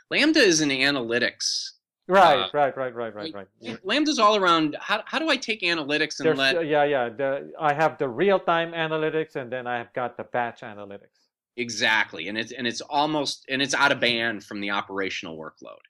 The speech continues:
Speaker 2: Right.
Speaker 1: And, and I think if you're adding real-time analytics to an, an existing operational workload, that, that's not a bad architecture. I, I, I think it's sort of a, a nice stepping stone.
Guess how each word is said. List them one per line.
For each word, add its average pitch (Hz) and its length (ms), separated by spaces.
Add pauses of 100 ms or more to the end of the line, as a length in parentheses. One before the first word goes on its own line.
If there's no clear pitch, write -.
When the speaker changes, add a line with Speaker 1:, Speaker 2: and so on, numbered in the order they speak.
(140)
Speaker 2:
Right. 104 400
Speaker 1:
And, 151 160 (220)
and 151 120
I 156 60
think 233 340
if - 160
you're 165 300
adding 175 540
real-time 185 540
analytics 175 800
to 180 340
an, 156 140
an 135 200
existing 135 640
operational 156 680
workload, 170 520
that, 165 240
that's 175 180
not 240 160
a 175 60
bad 127 260
architecture. 120 720
I, 90 60
I, 110 300
I 117 60
think 135 220
it's 127 180
sort 127 120
of 120 100
a, 113 380
a 110 40
nice 117 340
stepping 117 420
stone. 73 400